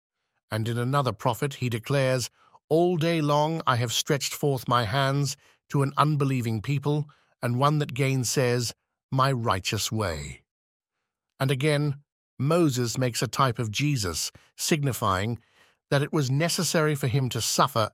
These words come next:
and also that he would be the author of life to others, whom they believed to have destroyed on the cross when Israel was failing. For since transgression was committed by Eve through means of the serpent,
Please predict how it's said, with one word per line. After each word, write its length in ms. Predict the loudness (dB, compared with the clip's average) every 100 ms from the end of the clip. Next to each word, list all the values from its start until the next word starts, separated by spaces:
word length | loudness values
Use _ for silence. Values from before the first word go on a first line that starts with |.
| -4
and 140 | -4
also 600 | 0 -2 -2 0 0 0 -4 -14 -20 _ -2
that 100 | 0
he 140 | 2
would 180 | 2 2
be 140 | 0
the 180 | 0 0
author 340 | 2 0 2 0
of 220 | 0 -2
life 580 | 0 2 2 0 -10 -16 _ _ _ -4
to 160 | -4 2
others, 520 | 2 2 -2 -4 -8 -12 _ _ _ _ _
whom 180 | 2 2
they 160 | 2 0
believed 460 | 0 0 -2 -2
to 80 | 0
have 160 | 2 2
destroyed 520 | 0 0 2 2 2
on 120 | 0
the 80 | -2
cross 580 | -2 0 2 2 -4 -6 _ _ _ -4
when 180 | -2 0
Israel 520 | 0 0 2 2 0
was 220 | -2 -4
failing. 720 | -4 0 0 0 -4 -8 -16 _ _ _ _ _ _ _ _ _ _ _ _ -4
For 120 | -2
since 300 | 2 0 0
transgression 680 | 2 2 2 0 0 0 -2
was 120 | -2
committed 480 | -2 -2 0 -2 0
by 260 | 0 0 -2
Eve 480 | -4 -2 -6 -10 -16 _ -4
through 200 | -2 0
means 420 | 0 2 0 0
of 100 | -2
the 100 | -2
serpent, 560 | 0 0 0 -2 -4